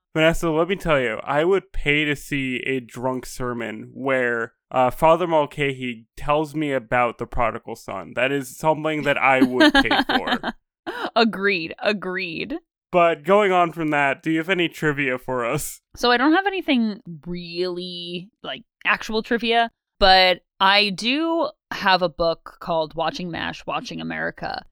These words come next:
Speaker 2: And in that book, they did discuss this episode and just, like, the episodes on drinking and the theme of drinking in the show. And I did think it was kind of interesting that at this time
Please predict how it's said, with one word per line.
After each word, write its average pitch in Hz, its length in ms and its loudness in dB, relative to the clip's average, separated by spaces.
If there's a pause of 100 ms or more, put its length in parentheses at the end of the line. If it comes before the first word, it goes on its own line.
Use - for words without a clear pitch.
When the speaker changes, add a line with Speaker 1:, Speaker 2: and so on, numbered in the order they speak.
(120)
Speaker 2:
And 185 520 -2 (220)
in 214 500 -4
that 165 840 -4 (180)
book, 185 540 2
they 175 260 -2
did 165 240 -8
discuss 160 440 -8
this 302 180 -4
episode 220 580 2
and 180 160 -2
just, 165 180 -6
like, 180 180 -4
the 175 140 -10
episodes 170 720 -6
on 160 400 -6 (200)
drinking 180 420 -4
and 160 80 -8
the 156 60 -4
theme 175 300 -10
of 156 100 -6
drinking 160 360 -10
in 147 140 -8
the 151 100 -8
show. 165 580 2 (300)
And 180 580 2
I 196 140 4
did 226 240 -4
think 277 140 0
it 247 80 -4
was 208 160 -6
kind 175 180 -2
of 175 100 -4
interesting 165 840 -8 (160)
that 160 420 2 (160)
at 170 320 2
this 175 320 -2
time 165 640 -4